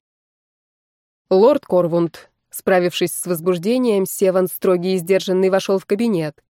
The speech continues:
«Мне необходимо ваше разрешение поднять патрульные группы вдоль вердийско-джалийских воздушных путей». «Основание?» осведомился тот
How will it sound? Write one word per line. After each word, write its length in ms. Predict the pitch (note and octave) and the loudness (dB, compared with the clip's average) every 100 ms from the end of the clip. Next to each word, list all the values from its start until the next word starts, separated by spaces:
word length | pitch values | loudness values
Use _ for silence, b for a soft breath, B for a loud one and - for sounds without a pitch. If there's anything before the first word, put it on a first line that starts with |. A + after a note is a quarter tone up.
| _ _ _ _ _ | _ _ _ _ _
«Мне 220 | F#3 F#3+ F#3+ | 0 4 4
необходимо 680 | F#3+ F#3 G3 F#3 G3 G3 F#3+ | 4 2 0 0 2 2 2
ваше 260 | G3 G3 | 2 0
разрешение 800 | F#3+ F#3 G3 - C#4+ C#4 A#3 G3+ _ - | 0 0 -2 0 0 2 0 -2 _ 0
поднять 440 | G#3 G3 G#3 - | 2 4 2 2
патрульные 540 | G#3 - G#3 G3+ G3+ | -2 0 0 2 4
группы 440 | F#3+ A3 D4 - G#3+ | 2 0 -2 0 -2
вдоль 300 | F#3 G#3 G3+ | 2 2 2
вердийско-джалийских 1160 | F#3 G3+ F#3 G3+ - G3+ G3 G#3 G#3 - G#3+ | 0 0 0 -4 -2 -2 0 0 0 -2 -4
воздушных 480 | G#3 F#3+ G3+ - A3 | -2 -2 -2 -4 -4
путей». 500 | C#4 C4 E3+ D3+ D3+ _ _ _ _ _ _ _ _ _ _ _ _ _ - | -4 -2 -2 -2 -6 _ _ _ _ _ _ _ _ _ _ _ _ _ 0
«Основание?» 920 | F#3 - F#3+ F3 E3+ E3 F3 A3 A#3+ _ _ _ _ | 2 2 2 2 2 0 0 -2 -6 _ _ _ _
осведомился 760 | - F#3+ F3+ F3+ F3 F#3 F3 F#3 | 0 0 2 0 2 2 2 -2
тот 280 | - C#4 | 0 -2